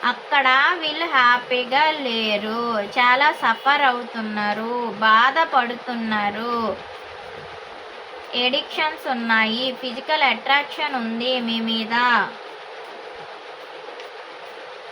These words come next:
వాళ్ళు నమ్మక ద్రోహం చేశారేమో అని అనుకుంటున్నారు. "I am blocked" అని ఎందుకన్నారు?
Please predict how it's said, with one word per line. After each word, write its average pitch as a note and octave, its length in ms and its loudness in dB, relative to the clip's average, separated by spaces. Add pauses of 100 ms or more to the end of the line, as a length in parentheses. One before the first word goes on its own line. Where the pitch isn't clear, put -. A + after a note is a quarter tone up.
వాళ్ళు C4 320 4
నమ్మక C#4 460 2
ద్రోహం C#4+ 560 0
చేశారేమో A#3+ 880 -2
అని C4+ 320 2
అనుకుంటున్నారు. A3+ 1500 -4 (1600)
"I C4 60 4
am D4 220 4
blocked" C4+ 560 4
అని C#4+ 200 -2
ఎందుకన్నారు? A#3+ 760 -6